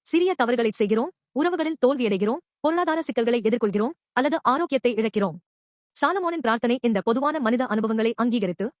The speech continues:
கடவுளிடம் மீட்பின் சாத்தியத்தை தேடுகிறது. நவீன உளவியல் வலியுறுத்துவது போல, பின்னடைவு,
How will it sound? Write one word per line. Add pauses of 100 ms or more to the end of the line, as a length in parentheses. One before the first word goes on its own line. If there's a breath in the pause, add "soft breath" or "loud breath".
கடவுளிடம்
மீட்பின்
சாத்தியத்தை
தேடுகிறது. (580)
நவீன
உளவியல்
வலியுறுத்துவது
போல, (180)
பின்னடைவு,